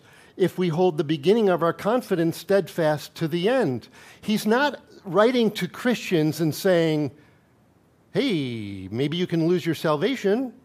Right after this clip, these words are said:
if you screw up long enough and bad enough." He's not saying that.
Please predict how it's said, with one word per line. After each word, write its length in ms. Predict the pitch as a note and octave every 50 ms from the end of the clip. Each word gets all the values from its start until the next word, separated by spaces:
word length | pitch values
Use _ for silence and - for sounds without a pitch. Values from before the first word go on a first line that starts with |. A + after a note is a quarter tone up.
| _ _ _ _ _ _ _ _
if 160 | - C#3+ - -
you 60 | E3+
screw 340 | - - - - G3 G3 F#3+
up 240 | A#3+ C#4 - - -
long 240 | F3 D#3+ D#3+ D#3+ D#3+
enough 280 | D#3 E3 E3 D#3 -
and 120 | D#3 C3+ A2+
bad 220 | D#3+ G#3+ C4+ D4
enough." 560 | B3+ F#3+ F3 G3+ B3+ C4 - - - - - _ _ _ _ _ _ _ _ _ _ _ _ _ _ _ _ _ _ _ _ _ _ _ _ _ _ _ _ _ _ _ _
He's 180 | _ - C3 D#3
not 160 | F#3+ F#3 F3+
saying 340 | - - A#3+ C#4+ D4 B3+ C#3+
that. 420 | B2+ G#2 G2 - - - - -